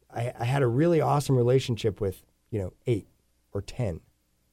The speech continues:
And those other ones w-, had a good time. They kinda, they learned some things,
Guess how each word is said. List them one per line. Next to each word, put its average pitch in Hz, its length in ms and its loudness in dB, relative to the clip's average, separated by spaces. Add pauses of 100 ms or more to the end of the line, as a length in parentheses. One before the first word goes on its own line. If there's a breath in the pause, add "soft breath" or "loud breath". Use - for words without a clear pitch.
(340)
And 135 140 6
those 131 180 4
other 175 220 2
ones 127 200 2
w-, 113 200 -12
had 143 180 0
a 156 40 4
good 147 180 2
time. 160 380 2
They 127 80 4
kinda, 123 360 0
they 120 160 0
learned 135 340 -2
some 160 160 -4
things, 156 360 -2